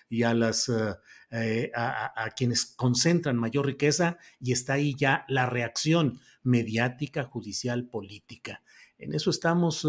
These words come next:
Fernando, y creo que por eso es muy conveniente, eh, y te agradecemos mucho tener esta visión, a reserva de lo que desees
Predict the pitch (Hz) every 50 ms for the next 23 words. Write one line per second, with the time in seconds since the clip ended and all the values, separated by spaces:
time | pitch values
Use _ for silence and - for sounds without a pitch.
0 | 139 131 143 131 127 147 160 170 165 160 147 - 143 143 147 139 - 139 - -
1 | 127 135 127 131 143 123 127 139 135 131 143 123 120 123 120 123 131 127 123 123
2 | 131 113 98 - - _ - - - - _ _ 123 117 117 113 110 110 110 107
3 | 107 - 107 104 107 110 104 - 123 120 123 113 110 113 117 - - 117 - 110
4 | 110 113 110 113 - - 123 117 117 - - 165 170 180 175 175 - - - -
5 | - - 117 104 107 104 - 135 123 117 120 117 113 101 104 95 - 117 104 101
6 | 92 - 117 113 110 - - - -